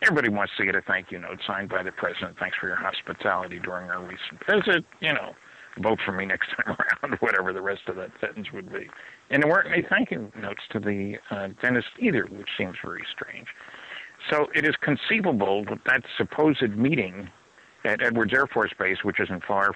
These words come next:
from Palm Springs, uh, could have taken place. Art Campbell, uh, has done some tremendous work on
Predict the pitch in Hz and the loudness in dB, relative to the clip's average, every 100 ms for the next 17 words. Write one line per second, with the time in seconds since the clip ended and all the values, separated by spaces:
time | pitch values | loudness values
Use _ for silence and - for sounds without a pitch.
0 | - 90 90 - 87 87 - 90 87 - | -2 -6 -6 -12 -14 -12 -12 -14 -16 -18
1 | - - - 95 95 92 90 78 107 - | -20 -6 0 2 4 2 2 -4 -12 -6
2 | - 139 - 123 - 98 - 98 - - | -2 -2 0 0 0 -4 -2 -4 -4 -10
3 | - - - - - - - 147 160 - | -10 -14 -16 -16 -18 -18 -2 2 2 0
4 | - 214 254 104 92 107 104 - - _ | 0 2 4 0 -2 -8 -12 -20 -20 _
5 | _ 117 107 107 - - 123 - 127 120 | _ -2 0 -2 -4 -2 -2 0 0 2
6 | 110 - 120 107 104 95 - - - - | 0 0 0 2 0 -4 -14 -20 -20 -20
7 | - - - 120 117 202 - - 85 - | -20 -16 -2 2 4 4 2 2 -2 -2
8 | - - - _ _ _ - - - - | -8 -12 -14 _ _ _ -20 -20 -20 -20
9 | _ _ - - 113 113 113 | _ _ -14 0 4 6 4